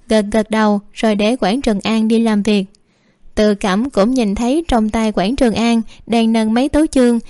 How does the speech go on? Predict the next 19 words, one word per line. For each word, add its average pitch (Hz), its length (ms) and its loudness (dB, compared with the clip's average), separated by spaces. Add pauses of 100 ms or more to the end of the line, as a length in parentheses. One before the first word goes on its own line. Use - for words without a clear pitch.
(100)
hẳn 226 280 -2
là 254 200 -2
Tiêu 233 220 0
Kỳ 226 240 0
sai 233 200 -2
hắn 269 220 -4
ta 240 220 0
mang 220 200 0
ra 233 140 0
ngoài. 214 340 2 (640)
Đối 240 220 2
mặt 247 220 -2 (100)
với 285 120 2
Tiêu 254 200 2
Kỳ 220 260 0
nổi 208 240 0
giận 202 260 0
như 220 140 2
thế, 240 320 0